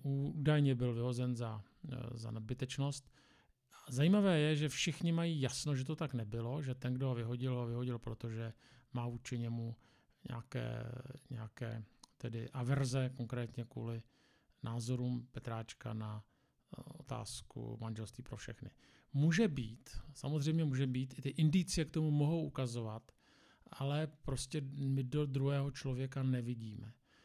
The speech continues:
Já se nechci vůbec k této kauze vyjadřovat nebo ji nějakým způsobem komentovat, ale někdy se divím, jak všichni mají jasno,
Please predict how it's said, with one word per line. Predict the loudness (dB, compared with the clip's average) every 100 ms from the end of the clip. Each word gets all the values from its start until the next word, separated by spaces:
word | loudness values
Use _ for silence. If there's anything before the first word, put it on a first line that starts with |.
| _ -8
Já | -6
se | 0 2
nechci | 2 2 0
vůbec | 0 0 -2
k | -2
této | -4 -2 -4
kauze | -2 -4 -2 -2 -2 -2 -4
vyjadřovat | -4 -4 0 2 2 0
nebo | -4 -4 -4
ji | -2
nějakým | -2 -2 -4
způsobem | -8 -4 -6
komentovat, | -2 -2 -2 -2 -4 -4 -6 -8 -18 _ -20 -20 -8
ale | -2 0 0
někdy | 0 0 0 0
se | 0 -2
divím, | 0 0 0 0 -2
jak | -4 -6
všichni | -8 -4 -4 -2 0 2
mají | 2 2 0 0 0 0
jasno, | 0 -2 -2 0 0 -4